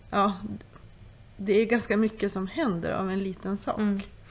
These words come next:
Speaker 2: Men, men det du säger nu tycker jag
Speaker 1: Mm.
Speaker 2: också är jätteviktigt, för att det är inte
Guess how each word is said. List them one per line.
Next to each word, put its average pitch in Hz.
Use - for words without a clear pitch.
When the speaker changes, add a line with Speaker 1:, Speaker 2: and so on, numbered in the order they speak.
Speaker 2:
Men, 226
men 220
det 226
du 220
säger 233
nu 226
tycker 214
jag 196
Speaker 1:
Mm. -
Speaker 2:
också -
är 196
jätteviktigt, 190
för -
att -
det 190
är 220
inte 220